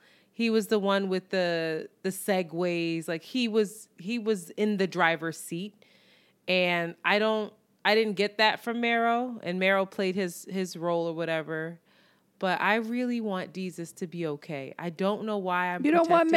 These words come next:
Speaker 2: Mero
Speaker 1: over
Speaker 2: to be
Speaker 1: him.
Speaker 2: okay?
Speaker 1: I want Mero to be, Mero, yeah. I don't,
Speaker 2: Mm.
Speaker 1: yeah, I don't want him not to be okay, but I want Jesus to be okay in a way where, like,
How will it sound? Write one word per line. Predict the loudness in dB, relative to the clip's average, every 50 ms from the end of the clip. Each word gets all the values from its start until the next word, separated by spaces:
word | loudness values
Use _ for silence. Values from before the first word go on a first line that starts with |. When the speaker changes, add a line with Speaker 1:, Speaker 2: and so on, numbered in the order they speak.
| 6 6
Speaker 2:
Mero | 6 6
Speaker 1:
over | 6 4
Speaker 2:
to | 4
be | 4 4 6
Speaker 1:
him. | 6 6 6
Speaker 2:
okay? | 6 2 2 2 2 0 -2 -4 -8 _ _ _ _ -4 2
Speaker 1:
I | 6 6 6
want | 8 6 6 6
Mero | 8 8 8 8 6
to | 4 2
be, | -2 -4 -4
Mero, | 0 2 4 6 6 6 6 6 4 0 -2 -8 -18 _ _ -20 -20
yeah. | -18 -18 -18 -14 -8 -4 -2 0 2 4 4 2 2 0 -6 _ _ -20 _ _ 2
I | 4 4 4
don't, | 4 2 2 2 4
Speaker 2:
Mm. | 4
Speaker 1:
yeah, | 6 6 6 6 4 2 4
I | 4 4 6
don't | 6 4 4 4
want | 4 4 4 4
him | 4 6
not | 6 6 4 4
to | -2 -2
be | 0 2 2
okay, | 2 2 2 2 2 2
but | 2 4 4
I | 4 4
want | 4 2 -2 -2 -2 -4 -4
Jesus | -4 -4 -4 -4 -6 -6
to | -6 -6
be | -2 0 2
okay | 2 2 0 0 0 0 2 2
in | 2 0
a | 0 0
way | 2 2 0 0
where, | 0 0 0
like, | 0 0 -2 -2